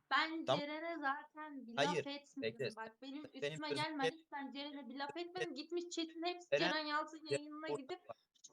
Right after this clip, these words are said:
Speaker 1: senin hakkında kötü şeyler söylüyor hayat demişler.
Speaker 2: Şö-, bak sana şöyle söyleyeyim.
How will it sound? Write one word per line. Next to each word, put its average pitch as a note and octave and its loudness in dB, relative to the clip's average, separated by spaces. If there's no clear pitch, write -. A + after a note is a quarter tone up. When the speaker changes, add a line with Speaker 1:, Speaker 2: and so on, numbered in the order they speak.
Speaker 1:
senin E4+ 6
hakkında F4 4
kötü E4 0
şeyler D#4+ 6
söylüyor C4 2
hayat A#3 4
demişler. G#3+ 0
Speaker 2:
Şö-, C3 -2
bak F#2+ -6
sana G2 -6
şöyle A#2+ -6
söyleyeyim. G2 -4